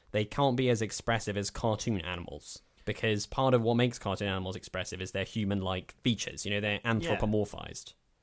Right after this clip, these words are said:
Speaker 2: Absolutely.
Speaker 1: Yeah.
Speaker 2: A p-, a panther, when he's sad or when he's happy, just looks like a panther.
Speaker 1: It's just a panther,
Speaker 2: Yeah.
Speaker 1: you know?
Speaker 2: <laughs>
Speaker 1: And usually, though, we have to project our emotions onto those animals, you know,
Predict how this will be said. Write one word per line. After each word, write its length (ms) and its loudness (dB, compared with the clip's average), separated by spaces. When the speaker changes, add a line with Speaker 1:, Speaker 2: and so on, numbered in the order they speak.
Speaker 2:
Absolutely. 440 0
Speaker 1:
Yeah. 480 -14
Speaker 2:
A 40 -8
p-, 220 -18
a 80 -8
panther, 640 -2
when 80 -4
he's 100 -6
sad 460 -4
or 80 -10
when 80 -6
he's 120 -6
happy, 400 -4
just 180 -12
looks 120 -6
like 80 -8
a 60 -6
panther. 220 -4
Speaker 1:
It's 120 -4
just 160 4
a 60 8
panther, 520 4
Speaker 2:
Yeah. 240 0
Speaker 1:
you 120 4
know? 300 6
Speaker 2:
<laughs> 80 -4
Speaker 1:
And 140 8
usually, 360 8
though, 260 6
we 140 6
have 180 2
to 80 0
project 380 2
our 80 2
emotions 480 2
onto 520 4
those 240 -2
animals, 680 -2
you 80 -4
know, 180 0